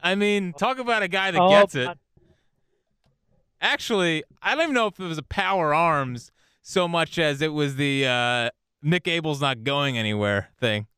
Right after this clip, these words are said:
Speaker 1: basically. You know, as soon as, as soon as he was all in on Mick, I was like, "All right."
Speaker 2: I will say actions speak louder than
Speaker 1: No,
Speaker 2: words.
Speaker 1: nope,
Speaker 2: And
Speaker 1: nope.
Speaker 2: Mick Abel,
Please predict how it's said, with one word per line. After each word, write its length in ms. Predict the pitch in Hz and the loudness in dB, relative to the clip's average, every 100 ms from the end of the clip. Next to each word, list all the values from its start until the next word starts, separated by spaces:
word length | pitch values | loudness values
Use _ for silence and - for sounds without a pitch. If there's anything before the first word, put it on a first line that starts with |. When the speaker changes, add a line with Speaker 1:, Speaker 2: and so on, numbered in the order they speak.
| _ 139 | _ -4
Speaker 1:
basically. 520 | 127 120 113 113 107 _ _ _ | -2 -2 -4 -6 -6 _ _ _
You 80 | 117 | -2
know, 160 | 117 117 | -2 -2
as 140 | 131 143 | -4 -2
soon 140 | 208 | 0
as, 160 | 202 170 | -2 0
as 160 | 170 | -4
soon 160 | 165 247 | -2 -2
as 100 | 262 | -2
he 80 | 240 | 0
was 140 | 208 | -2
all 380 | 180 175 185 185 | 0 0 2 2
in 100 | 180 | 0
on 320 | 165 147 127 | 0 -2 -2
Mick, 380 | 156 131 - - - | 0 -2 -4 -20 -8
I 120 | 143 | -2
was 240 | 139 131 127 | -2 -2 0
like, 200 | 127 147 | 0 0
"All 60 | |
right." 320 | 190 120 240 254 | 0 -2 -4 -6
Speaker 2:
I 40 | 254 | -6
will 220 | 262 254 | -2 -2
say 520 | - 269 233 226 214 - | -2 0 0 0 -2 -2
actions 840 | 214 220 208 - 233 220 214 208 | 0 -2 -4 -6 -4 -4 -6 -6
speak 400 | - - 214 196 | -8 -8 -6 -4
louder 440 | 202 185 185 190 190 | 0 2 2 0 -2
than 180 | 196 | 0
Speaker 1:
No, 180 | 180 185 | 2 4
Speaker 2:
words. 320 | 170 165 165 | 2 0 -2
Speaker 1:
nope, 560 | 143 151 180 196 202 214 - _ _ | -2 0 0 0 0 -2 -6 _ _
Speaker 2:
And 60 | 139 | -4
Speaker 1:
nope. 240 | 131 151 294 - | -2 -4 -8 -14
Speaker 2:
Mick 60 | 320 | -8
Abel, 340 | 330 381 339 | -4 -2 -2